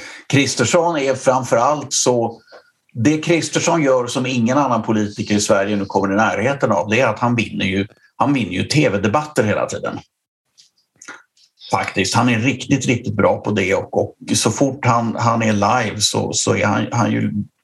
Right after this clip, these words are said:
väldigt lyckad, både att lagom seriös, han kan skämta, han kan resonera och han driver in one-linersna på ett bra sätt. Så att det, det, det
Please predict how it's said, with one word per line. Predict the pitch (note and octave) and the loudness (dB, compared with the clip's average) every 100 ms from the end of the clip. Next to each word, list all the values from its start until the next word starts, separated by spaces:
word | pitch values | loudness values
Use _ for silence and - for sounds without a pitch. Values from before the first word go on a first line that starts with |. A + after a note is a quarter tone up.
| - | 0
väldigt | A2 G#2 | 0 0
lyckad, | A2+ G#2+ - A#2+ A2 | -2 -2 0 0 0
både | G#2 G#2 G#2 | 0 0 2
att | G#2 G2+ | 0 0
lagom | A#2 A#2+ G#2 A#2 B2 | 0 2 0 -2 0
seriös, | C3 B2+ A#2 A#2+ A#2+ A2+ - - - - - - - - | 2 2 2 2 0 -2 -6 -10 -12 -16 -20 -20 -10 -2
han | A2+ | 0
kan | A2 A#2+ | 2 0
skämta, | - B2 F#2+ F2+ - | 2 0 0 -2 0
han | A2 G#2+ | 0 0
kan | G#2 G#2 | 0 0
resonera | G#2 - G#2 G2+ G2+ G#2 G2+ G2 | 0 2 2 2 2 2 2 0
och | G2+ | 0
han | G2+ G2+ G#2+ G2 | 0 -2 -6 -2
driver | A2 G#2 G#2 | 0 2 0
in | G#2+ G2+ | 0 0
one-linersna | G#2 G2+ G2+ - G2+ G#2 - | 0 0 0 0 0 -2 -2
på | - | -2
ett | - A#2 | -4 0
bra | - - | 0 2
sätt. | - - - - - - - - - | -2 -4 -10 -18 -18 -14 -14 -16 -16
Så | - - | -4 -4
att | - | 0
det, | B2 B2 A2 G#2 G#2 - _ _ _ - | 2 2 2 0 -4 -14 _ _ _ -18
det, | - A2+ | -2 -2
det | G#2+ B2 B2 | 2 2 0